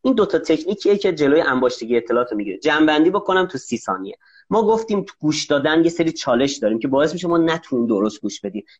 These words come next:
یا نتونیم افکتیو گوش بدیم. گفتیم چالش اول فیلترهای ذهنیه. ذهن ما برای اینکه خیلی درگیر تمرکز نشه، از یه سری ابزارها استفاده می‌کنه. سه تا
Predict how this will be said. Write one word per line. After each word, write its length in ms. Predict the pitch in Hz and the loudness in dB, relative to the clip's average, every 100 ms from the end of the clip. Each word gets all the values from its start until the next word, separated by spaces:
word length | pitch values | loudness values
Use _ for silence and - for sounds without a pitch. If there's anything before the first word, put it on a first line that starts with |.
| - | -2
یا 80 | 147 | 0
نتونیم 420 | 165 165 185 214 - | 0 0 -2 -2 -4
افکتیو 580 | 139 139 139 - 165 113 95 | -4 -4 -6 -4 -2 -2 -6
گوش 240 | 92 - | -8 -8
بدیم. 300 | 87 - - _ - - | -12 -14 -20 _ -12 -4
گفتیم 240 | 269 285 | 0 0
چالش 340 | - 196 208 214 | 2 2 2 2
اول 260 | 165 175 | 2 0
فیلترهای 640 | 175 143 113 113 117 113 | 0 -2 0 0 2 2
ذهنیه. 440 | 104 98 - 92 82 - - | 0 -4 -10 -14 -16 -18 -8
ذهن 360 | 127 165 165 160 | 0 2 4 4
ما 140 | 156 | 2
برای 320 | 147 151 170 | 2 2 4
اینکه 220 | 185 175 135 | 2 2 -2
خیلی 420 | - 143 135 139 | 0 2 4 4
درگیر 540 | 139 131 123 123 123 | 4 2 2 0 0
تمرکز 600 | 123 123 123 120 123 117 | 0 0 0 0 0 2
نشه، 540 | 123 123 - 156 135 - _ - | 0 0 2 2 2 -2 _ -2
از 180 | 143 | 2
یه 100 | 143 | 2
سری 200 | 170 180 160 | 2 2 2
ابزارها 360 | 123 113 107 | 0 0 0
استفاده 400 | 110 - 104 98 | 0 -2 -4 -2
می‌کنه. 180 | 98 117 | -4 -6
سه 160 | - 220 | -2 0
تا 380 | 202 175 175 | 2 2 0